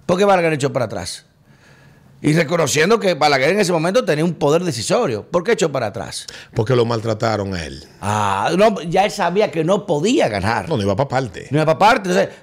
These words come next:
Speaker 1: ¿vas a desperdiciar el voto en la basura?
Speaker 2: Pero aún así fueron y le levantaron el brazo y, pero, y, y el tigre aspiró en el
Speaker 1: Y
Speaker 2: dos mil.
Speaker 1: logró lo que quería. Llegó, ca-,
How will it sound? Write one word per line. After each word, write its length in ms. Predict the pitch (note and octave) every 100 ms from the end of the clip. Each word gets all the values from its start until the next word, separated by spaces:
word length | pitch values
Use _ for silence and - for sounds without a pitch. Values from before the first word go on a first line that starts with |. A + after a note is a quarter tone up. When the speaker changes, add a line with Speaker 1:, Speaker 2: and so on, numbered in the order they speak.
| -
Speaker 1:
¿vas 140 | G3+
a 20 |
desperdiciar 400 | A3+ F#3+ A3 G3+ A3
el 40 |
voto 140 | A3
en 20 | G#3
la 60 |
basura? 400 | G#3+ G#3+ F#3 G2+ - - _ - - -
Speaker 2:
Pero 200 | A#2 B2+
aún 220 | B2 C3
así 240 | C#3 D3+
fueron 320 | D3 D3 C#3+ D#3+
y 40 |
le 60 | D#3
levantaron 520 | D3+ C3+ B2+ C3 C#3+
el 80 | C#3+
brazo 400 | C3+ D3+ F3 B2
y, 60 |
pero, 240 | G#2+ A2 A#2
y, 240 | A2 A#2
y 40 | A2+
el 100 | G2
tigre 240 | A#2 B2+
aspiró 320 | C3 B2+ A#2+
en 80 | C3
el 60 | C3+
Speaker 1:
Y 20 |
Speaker 2:
dos 100 | D#3+
mil. 100 | G#3
Speaker 1:
logró 280 | G#3+ G#3+ A3
lo 100 | A#3+
que 120 | A#3
quería. 280 | G#3 G#3+ G#3
Llegó, 300 | F#3 F#3 G3
ca-, 140 | E3